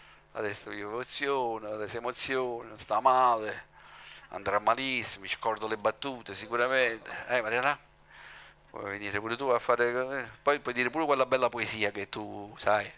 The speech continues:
eh? La vuoi dire la poesia? No, non la vuole dire la poesia, mi lascia sempre solo in queste condizioni.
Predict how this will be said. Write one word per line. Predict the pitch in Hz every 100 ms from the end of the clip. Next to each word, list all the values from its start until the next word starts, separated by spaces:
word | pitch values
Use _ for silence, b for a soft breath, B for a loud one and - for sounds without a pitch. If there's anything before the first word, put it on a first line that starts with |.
| - B B
eh? | 135
La | 131
vuoi | 107 127
dire | 143 110
la | 110
poesia? | 107 123 110 - -
No, | - 87 - B B B B B B B 90
non | 92
la |
vuole | 95 92 90
dire | 90 82
la | 85
poesia, | 87 82 - -
mi | 95
lascia | 85 -
sempre | 80 87 82
solo | - 92 87
in | 90
queste | - -
condizioni. | 104 - - -